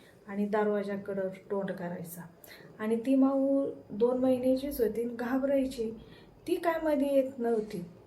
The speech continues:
मग सासूबाई बाहेर होत्या, मग सासूबाईने बघितली ती माऊ, म्हणे, "माऊ आली, माऊ आली." मग म्हटलं, "बापरे," म्हटलं, "तो काल पण असाच गागायचा, म्हणजे काल पण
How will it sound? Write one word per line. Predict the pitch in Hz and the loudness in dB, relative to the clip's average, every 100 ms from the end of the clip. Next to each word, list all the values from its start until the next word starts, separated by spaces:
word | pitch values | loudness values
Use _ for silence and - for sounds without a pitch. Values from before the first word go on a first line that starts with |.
| - - - - - | -20 -20 -20 -20 -2
मग | 302 | 0
सासूबाई | 294 - 240 226 254 254 254 | 0 0 0 0 0 2 2
बाहेर | 240 226 233 220 | 2 0 0 -2
होत्या, | - | -4
मग | 220 | -6
सासूबाईने | 240 240 208 - 208 208 208 | -6 -4 -4 -4 -6 -6 -6
बघितली | 214 214 202 202 196 196 | -2 -2 -2 -6 -10 -8
ती | 202 | -6
माऊ, | 196 202 - - - - - | -4 -6 -8 -18 -20 -20 0
म्हणे, | 269 302 302 | 4 4 4
"माऊ | 277 285 294 | 4 2 2
आली, | 285 277 | 2 2
माऊ | 269 262 254 | 2 2 2
आली." | 247 240 240 233 - - - _ _ _ - - | 0 -4 -8 -10 -20 -20 -20 _ _ _ -20 -16
मग | 226 233 262 | -8 -4 2
म्हटलं, | 269 262 196 190 190 214 | 4 4 2 -4 -4 -2
"बापरे," | 202 190 185 202 233 | -4 -6 -8 -6 -4
म्हटलं, | 226 202 190 208 254 | -6 -8 -6 -4 -6
"तो | 262 254 226 226 - 202 - | -8 -4 -6 -6 -12 -12 -8
काल | 220 214 | -2 0
पण | 214 240 233 | 0 0 -4
असाच | 220 214 220 202 | -4 -4 -6 -4
गागायचा, | 202 196 196 196 220 | -4 -4 -6 -6 -6
म्हणजे | 214 190 | -4 -6
काल | 196 214 220 | -6 -4 -4
पण | 220 320 | -2 -4